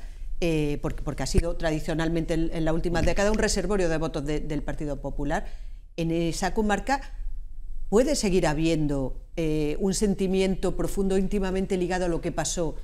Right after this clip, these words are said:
a los sucesos que pasaron en el año, en el año dos mil en relación con la, con la inmigración y, eh, bueno, la mayoría lo recordamos, ¿no?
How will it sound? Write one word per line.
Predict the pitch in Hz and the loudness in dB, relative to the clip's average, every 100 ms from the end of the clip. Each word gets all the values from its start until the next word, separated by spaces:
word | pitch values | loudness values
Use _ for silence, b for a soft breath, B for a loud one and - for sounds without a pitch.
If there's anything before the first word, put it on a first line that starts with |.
| B B | B B
a | |
los | 143 143 | -2 -2
sucesos | 143 - 156 147 | -2 -2 -2 -4
que | 143 | -6
pasaron | - 160 151 | -6 -4 -4
en | 143 143 | -2 0
el | 139 | 0
año, | 139 139 139 143 | 0 0 -2 -2
en | 147 | -4
el | 139 | -4
año | 139 139 | -4 -4
dos | 131 | -2
mil | 160 247 - | -2 -4 -4
en | 156 | -4
relación | 156 147 151 139 | -4 -4 -6 -8
con | 147 | -8
la, | 147 - b b b | -6 -6 b b b
con | - 147 | -6 -4
la | 139 | -2
inmigración | 139 135 143 - 190 254 - | -2 0 0 2 0 0 -2
y, | 147 139 135 135 127 127 b b - - - | -2 -2 -2 -2 -4 -6 b b -8 -8 -8
eh, | 135 127 123 123 | -6 -4 -4 -2
bueno, | 139 151 - - - 123 127 143 143 147 - | -2 -4 -6 -10 -10 -10 -8 -6 -6 -6 -6
la | 147 | -4
mayoría | 156 156 165 190 | -2 2 4 4
lo | 175 156 | 4 4
recordamos, | 151 139 135 127 120 127 | 0 -2 -2 -2 -4 -2
¿no? | 156 | -2